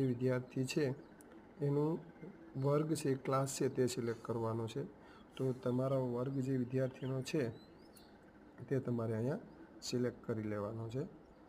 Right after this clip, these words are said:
વર્ગ સિલેક્ટ કર્યા બાદ અહીંયા તમારે તેનું જે, અ, બ-, જે હોય છે વર્ગ તે ક્લાસ સિલેક્ટ કર્યા બાદ કરી અને ત્યારબાદ તમારે ગો ઉપર જવાનું છે. હવે આવી જ રીતે તમે ખોલશો એટલે ત્યારે તમારે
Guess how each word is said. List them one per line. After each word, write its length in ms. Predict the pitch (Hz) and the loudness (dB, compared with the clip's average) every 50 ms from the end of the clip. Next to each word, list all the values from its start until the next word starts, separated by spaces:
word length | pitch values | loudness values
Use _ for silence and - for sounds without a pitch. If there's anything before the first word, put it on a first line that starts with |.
| - - - - - - | -20 -20 -20 -16 -6 0
વર્ગ 260 | 131 131 151 165 175 | 0 2 2 2 0
સિલેક્ટ 380 | 170 - - 143 143 147 147 - | -2 0 0 0 0 0 0 0
કર્યા 280 | 143 135 135 135 135 | 0 2 4 4 2
બાદ 260 | 135 139 151 143 131 120 - - - - - | 2 4 4 2 2 2 -2 -10 -16 -10 -4
અહીંયા 220 | - 135 135 131 131 | -2 0 0 0 0
તમારે 380 | - 139 127 123 127 123 127 | -2 -2 0 0 0 0 0
તેનું 380 | 120 123 123 123 123 120 113 - - - - - - - - - - | 0 0 2 2 2 0 0 -4 -8 -14 -20 -20 -20 -20 -20 -20 -6
જે, 140 | - - 123 - 101 - - - - - - - - - - - - - - - - - - - - - - - | -4 -4 -4 -4 -6 -12 -14 -18 -20 -20 -18 -18 -18 -18 -18 -18 -18 -18 -18 -20 -20 -20 -20 -20 -20 -12 -4 0
અ, 260 | 131 139 139 139 135 | 2 4 4 4 4
બ-, 280 | 127 131 135 135 135 | 4 4 6 6 4
જે 180 | 127 131 143 139 | 4 4 4 4
હોય 260 | 135 127 131 147 170 | 4 4 4 4 2
છે 140 | 160 - 165 | 2 0 0
વર્ગ 260 | 139 127 139 131 131 - - - | 0 0 0 0 -2 -4 -4 0
તે 140 | - 135 127 | 2 2 2
ક્લાસ 300 | 127 - 131 127 139 135 - | 4 4 4 4 4 2 0
સિલેક્ટ 300 | - - 123 123 120 - | -2 0 0 0 -2 -2
કર્યા 180 | - 117 123 123 | -2 -2 0 0
બાદ 180 | 123 131 135 131 | 0 0 -2 0
કરી 260 | - - 151 151 - | 0 0 2 2 2
અને 200 | - 135 135 120 | 2 2 2 2
ત્યારબાદ 400 | - 120 120 120 123 127 127 123 - | 2 0 -2 0 0 0 0 0 -2
તમારે 320 | - 123 120 123 127 151 | -2 -2 -2 0 0 0
ગો 180 | 170 160 139 135 | -2 0 0 0
ઉપર 340 | 120 117 113 113 - 127 110 | 0 0 -2 -2 -4 -4 -4
જવાનું 480 | 104 107 107 107 107 107 104 107 110 107 | -4 -4 -4 -4 -4 -4 -4 -4 -4 -4
છે. 120 | 131 139 180 - - - - - - - - - - - - - | -6 -6 -8 -8 -12 -16 -18 -18 -20 -18 -18 -18 -20 -20 -6 0
હવે 360 | - 160 185 180 - - 165 | 2 2 2 2 0 0 0
આવી 180 | 160 156 170 202 | 2 2 2 2
જ 80 | 170 165 | 2 2
રીતે 260 | 156 156 147 - 151 | 0 0 0 0 0
તમે 240 | 139 139 143 139 139 | 0 2 0 0 0
ખોલશો 480 | 135 139 - 147 151 147 143 - 143 135 | 0 0 0 0 0 0 0 2 2 2
એટલે 200 | 135 131 135 131 | 2 2 0 -2
ત્યારે 300 | 127 - 135 147 135 143 | 0 0 2 2 2 0
તમારે 400 | 143 - 131 127 131 131 135 131 | 0 0 0 0 0 0 0 -2